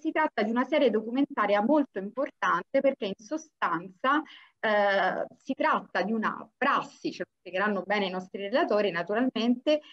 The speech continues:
eh, per cui, eh, nel momento in cui i cittadini, eh, non proprio veneziani, diciamo, adesso entreremo poi nel merito, decidevano di contrarre matrimonio, bisognava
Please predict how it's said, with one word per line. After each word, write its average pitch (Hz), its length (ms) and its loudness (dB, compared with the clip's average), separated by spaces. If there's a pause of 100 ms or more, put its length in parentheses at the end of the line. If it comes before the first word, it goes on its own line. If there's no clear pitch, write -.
(240)
eh, 233 140 -2 (100)
per - 220 0
cui, 208 580 0
eh, - 400 -4
nel 185 140 -2
momento 220 400 2
in 190 100 -2
cui 226 500 -2
i 185 60 -6
cittadini, 202 960 0
eh, - 300 -6
non 240 240 2
proprio 247 300 4
veneziani, 220 680 2
diciamo, 196 380 0
adesso 175 500 0
entreremo 202 560 0
poi 214 160 -2
nel 202 200 -4
merito, 180 720 -2
decidevano 185 600 0
di 185 120 -4
contrarre 208 440 -2
matrimonio, 208 520 2
bisognava 185 520 -2